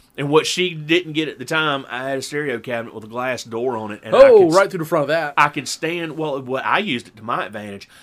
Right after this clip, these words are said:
Speaker 1: I could stand in the other room and watch her reflection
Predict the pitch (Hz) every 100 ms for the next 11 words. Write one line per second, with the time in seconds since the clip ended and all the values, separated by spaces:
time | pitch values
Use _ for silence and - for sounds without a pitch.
0 | _ 143 196 - - - 120 123 120 113
1 | 110 110 104 98 120 156 117 101 92 _
2 | _ - 110 98 101 127 - - 117 104
3 | 95 _ _ _ _ 107 104 147 156 -
4 | - 85